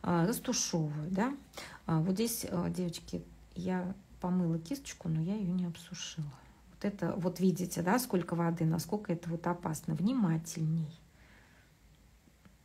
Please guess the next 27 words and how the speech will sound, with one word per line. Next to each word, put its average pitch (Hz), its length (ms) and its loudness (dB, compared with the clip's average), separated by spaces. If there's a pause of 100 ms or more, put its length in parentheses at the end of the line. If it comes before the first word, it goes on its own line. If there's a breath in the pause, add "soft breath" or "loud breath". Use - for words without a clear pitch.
(1120)
Внимательней. 185 840 0
Так, 202 280 4
и 247 100 4
вот 302 140 2
теперь - 300 0
я - 80 4
делаю 208 300 2
то 202 160 -2
же 190 60 0
самое. 185 480 -2 (640)
Да, 233 100 0
то 240 140 -8
есть - 140 -4
растушевываю. 196 1200 -2 (880 loud breath)
А, 160 140 0
вот, 165 540 -6
положила 196 680 6 (320)
пигмент, 240 580 2 (100)
да, 233 140 2
то 247 140 -4
есть - 180 -2
линию, 185 560 6 (840 loud breath)
и 226 180 2
дальше 208 360 4
я 185 160 4
её 185 120 2
растушевываю. 180 720 -2